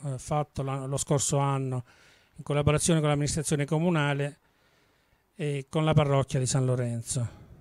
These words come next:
Questa poesia è dedicata ad un buon Natale. Io la voglio estendere perché in questo periodo ci siamo trovati tutti in un periodo difficile, chi per lavoro,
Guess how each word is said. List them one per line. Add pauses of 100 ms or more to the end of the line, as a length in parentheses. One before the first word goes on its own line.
(440)
Questa
poesia
è
dedicata (920)
ad
un
buon
Natale. (720)
Io
la
voglio
estendere
perché
in
questo
periodo
ci
siamo
trovati
tutti
in
un
periodo (1300)
difficile, (500)
chi
per
lavoro,